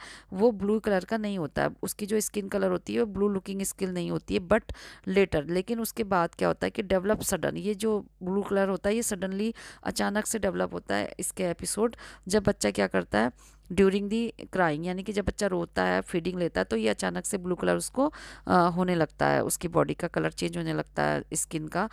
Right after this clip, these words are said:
नेल बड्स वगैरह का, लिप्स का, तो इसको टैट स्पेल बोलते हैं, ठीक है, ये देख पा रहे होंगे आप, ये टैट स्पेल है जो दिख रहा है आपको, ठीक है। फिर इसके इंसिडेंस का मतलब ये कितने तक का होता है,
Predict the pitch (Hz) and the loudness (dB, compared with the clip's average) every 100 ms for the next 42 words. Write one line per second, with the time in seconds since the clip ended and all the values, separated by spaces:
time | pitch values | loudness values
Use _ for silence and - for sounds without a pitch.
0 | - - - 175 165 160 160 156 170 151 | -10 -16 -4 2 2 4 2 2 -4 -2
1 | 151 151 208 233 185 170 - 185 208 226 | -2 -2 0 0 0 -2 -4 -4 -2 -2
2 | 214 - - 180 175 180 165 160 - 101 | -2 -6 -2 -2 0 -2 0 -2 -2 -4
3 | - - - - 110 92 85 76 - - | -4 -8 -6 -4 0 0 0 -2 -4 -6
4 | 95 98 101 104 98 - - - 156 160 | -6 -6 -8 -6 -6 -4 -4 0 -2 -2
5 | - - 143 - - - 170 165 - - | -4 -2 -4 -6 -10 -12 -6 -6 -6 -12
6 | - - - - 226 - 254 - - - | -10 -10 -12 -6 -2 -2 -2 -8 -16 -14
7 | - - 254 247 - 247 214 226 220 214 | -14 2 4 4 2 0 0 0 -2 0
8 | 226 208 202 220 - - - - - - | -2 -2 -2 -2 -2 -20 -20 -20 -20 -20
9 | - - - - 190 - 220 208 196 196 | -20 -20 -10 2 4 4 -2 -4 -4 -4
10 | - 190 170 - 131 123 | -2 0 0 0 0 0